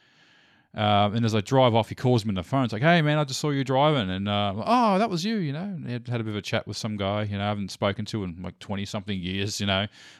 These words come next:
which is quite nice, and, uh, see how they're doing and all that. Um, yeah, and got me thinking about all those stories and stuff. And he mentioned a few things, and he said, "Oh, man, I, I remember this trick you used to do, right? And what you do, you,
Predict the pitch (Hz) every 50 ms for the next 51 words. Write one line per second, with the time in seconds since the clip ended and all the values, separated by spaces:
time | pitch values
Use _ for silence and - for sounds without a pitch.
0 | _ _ - 110 98 - - 110 98 90 95 95 98 104 104 - - 101 92 90
1 | 92 87 87 - - 101 95 90 87 92 90 85 90 90 95 98 95 90 90 90
2 | 90 90 87 92 107 - 101 95 90 90 92 85 85 85 _ _ _ _ - 110
3 | 110 104 101 92 90 92 90 - - - - _ _ - 110 110 113 104 - -
4 | 107 95 110 107 92 107 104 104 104 107 104 107 101 98 95 - - - 113 101
5 | 104 104 104 104 95 101 95 - - 101 98 98 - - 98 95 101 113 104 -
6 | - 107 95 - - 107 104 101 - - 101 104 104 104 107 101 104 92 90 87
7 | - - - - - - - _ _ _ 104 - 117 120 135 131 135 135 139 127
8 | 135 143 135 135 131 160 - - 139 139 175 190 165 139 - - - - 135 -
9 | - 135 139 147 143 - - 117 - 110 101 92 90 92 90 - - _ _ _
10 | - - _ _ _ _ - 98 92 98 110 - - - - - - - 127 127
11 | 147 147 151 139 113 127 135 123 113 101 87 113